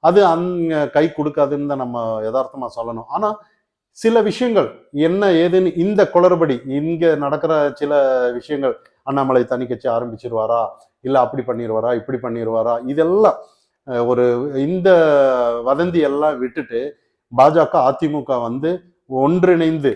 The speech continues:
ஏன்னா ஜெல் ஆயிட்டாங்கன்னு சொல்றாங்க, ஆன பிற்பாடும் கூட ஏன் உள்ளுக்குள்ளார ஏன், அஹ், இந்த மாதிரி சில அவதூறு பிரச்சனைகள் எல்லாம் அண்ணாமலை மேல இப்படி வருதுங்கிறது பரவலா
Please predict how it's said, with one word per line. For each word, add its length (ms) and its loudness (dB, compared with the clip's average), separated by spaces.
ஏன்னா 260 0
ஜெல் 280 2
ஆயிட்டாங்கன்னு 720 2
சொல்றாங்க, 440 0
ஆன 260 0
பிற்பாடும் 580 2
கூட 220 0
ஏன் 260 2
உள்ளுக்குள்ளார 540 0
ஏன், 200 0
அஹ், 300 2
இந்த 200 -2
மாதிரி 280 0
சில 220 -2
அவதூறு 460 0
பிரச்சனைகள் 540 -8
எல்லாம் 300 0
அண்ணாமலை 400 -4
மேல 200 -4
இப்படி 260 -8
வருதுங்கிறது 840 -4
பரவலா 320 2